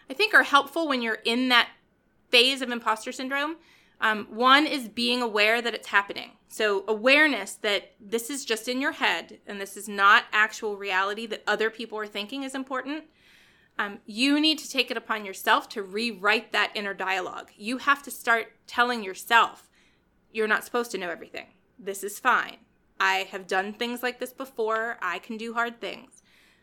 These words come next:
Um, you need to try to pay attention to when it happens and where it happens to try to prepare yourself to maybe avoid it the next time. So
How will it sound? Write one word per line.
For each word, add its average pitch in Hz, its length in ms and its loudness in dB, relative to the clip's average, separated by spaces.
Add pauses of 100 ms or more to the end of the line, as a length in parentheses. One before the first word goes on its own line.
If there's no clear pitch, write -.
Um, 202 260 -4
you 262 120 -2
need 320 220 2
to 339 100 -4
try 440 200 -2
to 466 60 2
pay 277 140 -2
attention 269 340 -4
to 240 80 0
when 214 220 0
it 202 100 -6
happens 233 720 -4 (380)
and 208 180 -8
where 196 240 2
it 220 100 -2
happens 240 520 -4
to 202 100 -10
try 214 260 0
to 208 280 -4 (240)
prepare 240 380 0
yourself 262 460 0 (180)
to 233 100 -10
maybe 226 260 0
avoid 202 360 2
it 214 120 0
the 202 80 -6
next 196 260 -4
time. 254 320 0
So 208 380 0